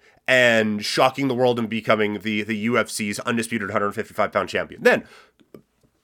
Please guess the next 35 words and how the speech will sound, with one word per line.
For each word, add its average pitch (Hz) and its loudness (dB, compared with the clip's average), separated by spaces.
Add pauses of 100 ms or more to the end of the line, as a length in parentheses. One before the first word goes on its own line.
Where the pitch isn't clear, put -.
(460)
Khabib 147 0
took 151 6
him 127 2
down 117 8
and 110 2
played 117 2
drums 120 -2
on 120 4
his 107 0
face 110 -2
for - -8
a 110 0
little 101 -2
bit, 104 -2
and 104 -6
that 104 -2
was 98 -8
ball 117 2
game. 80 -4 (380)
But 143 4 (420)
that 143 4
leg 160 0
kick 147 -2
strategy 117 -2
worked. 101 -2 (180)
I - -2
think 147 -2
for 131 -6
Poirier, 147 4 (200)
he 175 -4
has 170 2
to 190 -4
make 147 0
Gaethje 131 -4
pay 101 2